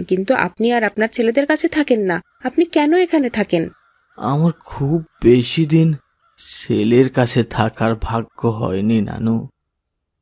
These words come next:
Speaker 2: পাপ করেছি, সেই পাপ কি আর আমাকে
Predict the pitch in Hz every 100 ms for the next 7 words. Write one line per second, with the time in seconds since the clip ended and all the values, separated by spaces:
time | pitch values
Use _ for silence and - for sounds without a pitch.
0 | _ 120 120 123 - 127 120 113 - 123
1 | 120 - _ _ _ _ - - 104 101
2 | - - - - - - 120 123 120 120
3 | 123 120